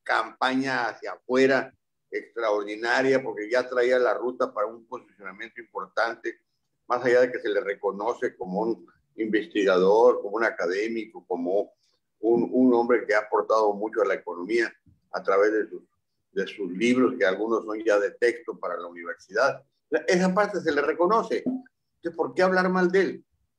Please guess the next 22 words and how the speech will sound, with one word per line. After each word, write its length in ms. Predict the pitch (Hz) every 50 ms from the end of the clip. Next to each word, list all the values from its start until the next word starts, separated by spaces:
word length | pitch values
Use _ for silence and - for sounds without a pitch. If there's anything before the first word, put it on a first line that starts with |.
| _
Mejor 520 | - 113 110 - 165 180 175 160 131 - - _ _ _ _ _ _
que 100 | - -
sean 180 | - 165 165 165
ustedes 400 | 143 - - 160 156 170 170 175
los 180 | 139 123 -
que 80 | - 107
revisen 540 | 101 104 107 131 151 139 143 165 143 123 - -
los 240 | - 104 - -
temas. 360 | - 147 151 160 165 175 175 170 - _ _ _ _ _ _ _
Eso 340 | - - 156 160 156 160 165
es 160 | 156 165 -
falso. 600 | - 147 147 151 165 165 165 - 180 185 185 185 - _ _ _ _ _ _ _ _ _ _ _ _ _ -
Eh, 360 | 120 117 113 113 104 - - _ _ _ _ _ _ _
no 260 | - 127 135 147 160
se 100 | 156 180
puede 380 | 180 175 139 147 156 165 175 170
recibir 480 | 165 170 156 - - 110 107 127 143 147
imposición 800 | 156 156 147 135 - 110 113 104 - 101 92 90 120 131 147 151
de 60 | 156
un 80 | 147 147
candidato 520 | - 143 131 117 107 123 135 135 131 107 -
ciudadano 640 | - 113 101 101 107 117 135 143 156 165 160 -